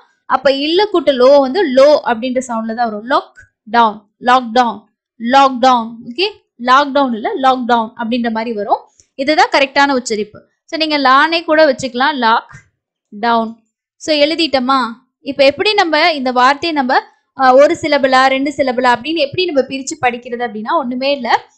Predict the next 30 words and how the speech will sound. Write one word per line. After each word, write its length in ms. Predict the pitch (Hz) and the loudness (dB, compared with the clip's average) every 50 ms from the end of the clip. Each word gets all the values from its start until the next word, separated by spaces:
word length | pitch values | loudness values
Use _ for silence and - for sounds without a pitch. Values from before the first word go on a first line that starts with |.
| _ _ _ _ | _ _ _ _
ஃபர்ஸ்ட் 300 | - 294 294 294 - 427 | -2 -2 -2 0 -2 -2
நீங்க 260 | 427 403 359 320 302 | -2 0 0 -2 0
வந்து 280 | 269 262 254 254 320 381 | 0 0 0 0 -2 -2
இந்த 180 | 370 294 277 240 | -2 -2 -2 0
தமிழ்ல 280 | 262 247 247 302 339 339 | 0 0 0 0 0 0
எழுதுனதுக்கு 480 | 320 285 269 277 294 285 269 269 - | 2 2 2 2 0 0 0 -2 -2
அப்புறமா 400 | 240 220 - 220 220 233 262 392 | -6 -8 -10 -8 -6 -4 -2 -2
எது 340 | 392 269 269 269 277 339 359 | -2 -2 -2 -2 0 0 0
எதெல்லாம் 260 | 339 320 320 349 330 | 0 0 -2 -2 -4
மெய்யெழுத்து 400 | 277 262 269 285 294 269 269 269 | -4 -6 -4 -4 -4 -4 -4 -4
அப்படின்னு 200 | 269 233 240 247 | -6 -4 -6 -8
சொல்லிட்டு 380 | 247 - 233 214 214 - 480 539 - _ _ _ _ | -8 -8 -8 -8 -6 -6 -6 -8 -8 _ _ _ _
அந்த 220 | - 269 277 311 311 | -4 -2 0 0 2
மெய்யெழுத்தெல்லாம் 580 | 294 294 311 359 415 415 403 359 294 320 359 | 2 2 2 2 2 0 2 0 0 0 2
நம்ம 180 | 359 330 269 262 | 0 0 -2 -2
வந்து 240 | 254 247 302 381 392 | -2 0 -2 -2 0
கிராஸ் 340 | - 277 269 269 - - 320 | 2 0 0 0 0 -4 -4
பண்ணிக்கணும். 400 | 294 262 240 247 220 202 196 - - | -4 -4 -4 -6 -8 -10 -10 -12 -12
So 160 | _ - 262 | _ -4 -4
இந்த 120 | 254 254 240 | -2 -2 -2
இக்கு 380 | 247 254 254 _ - 320 320 | -4 -4 -6 _ -2 2 2
அப்படின்றது 420 | 302 247 285 285 254 254 254 254 254 240 | 2 2 0 -4 -4 -4 -4 -4 -4 -4
மெய்யெழுத்து, 380 | 233 233 226 226 220 220 - | -4 -4 -6 -6 -8 -6 -4
இன்னு 400 | 392 349 294 269 302 294 302 294 | -4 -2 -2 -2 -2 -2 -2 -2
அப்படிங்கிறது 440 | 262 226 233 226 214 214 220 269 302 262 | -2 -4 -6 -6 -8 -8 -6 -6 -6 -6
மெய்யெழுத்து. 460 | 220 214 214 214 214 202 202 196 202 202 _ _ _ _ _ _ | -6 -6 -6 -6 -8 -8 -8 -10 -12 -12 _ _ _ _ _ _
So 140 | _ - 339 | _ -6 -4
மீதி 300 | 320 349 381 403 403 403 | -2 0 0 2 4 4
இருக்க 220 | 403 370 359 330 | 2 2 0 0
எழுத்துக்களை 440 | 311 294 311 302 320 262 269 285 339 | 0 0 0 -2 -4 -4 -2 -2 -2